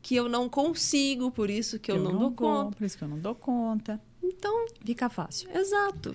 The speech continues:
Speaker 2: É muito fácil quando você coloca, né?
Speaker 1: É.
Speaker 2: Até a, é o outro de
Speaker 1: Aí
Speaker 2: qualquer
Speaker 1: utiliza
Speaker 2: jeito.
Speaker 1: a metodologia dos traços pra ficar mais na dor ainda <laughs> e não resolver o problema.
Speaker 2: E não resolver, né? E a parte que precisa fazer,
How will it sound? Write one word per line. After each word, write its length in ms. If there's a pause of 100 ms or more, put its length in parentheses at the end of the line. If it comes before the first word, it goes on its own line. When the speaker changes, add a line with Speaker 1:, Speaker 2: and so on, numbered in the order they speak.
Speaker 2:
É 80
muito 280
fácil 280
quando 160
você 220
coloca, 520
né? 200
Speaker 1:
É. 60
Speaker 2:
Até 200
a, 680
é 60
o 100
outro 300
de 60
Speaker 1:
Aí 80
Speaker 2:
qualquer 240
Speaker 1:
utiliza 360
Speaker 2:
jeito. 160
Speaker 1:
a 60
metodologia 680
dos 220
traços 320
pra 120
ficar 340
mais 280
na 120
dor 220
ainda 400 (220)
<laughs> 240
e 80
não 240
resolver 340
o 60
problema. 340
Speaker 2:
E 40
não 80
resolver, 460 (240)
né? 180 (360)
E 100
a 60
parte 440 (600)
que 220 (440)
precisa 560
fazer, 400